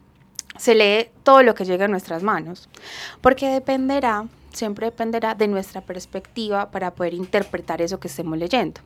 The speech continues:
¿cierto? Uno, ¿desde qué puede leer? Puede leer desde las novelas, ¿cierto?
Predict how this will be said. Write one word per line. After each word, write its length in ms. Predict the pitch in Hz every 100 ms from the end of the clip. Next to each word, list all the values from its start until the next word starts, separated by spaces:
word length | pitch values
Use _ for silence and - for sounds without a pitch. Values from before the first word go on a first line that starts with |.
| _ - - -
¿cierto? 440 | 254 240 - 185 - - - -
Uno, 480 | 233 214 226 254 262
¿desde 300 | 220 208 202
qué 120 | 202
puede 220 | 196 214 220
leer? 300 | 220 185 -
Puede 200 | 185 185
leer 240 | 180 165
desde 180 | 170 170
las 220 | 170 185
novelas, 680 | 165 170 214 294 403 - - _ _ _ _
¿cierto? 520 | - 196 - 302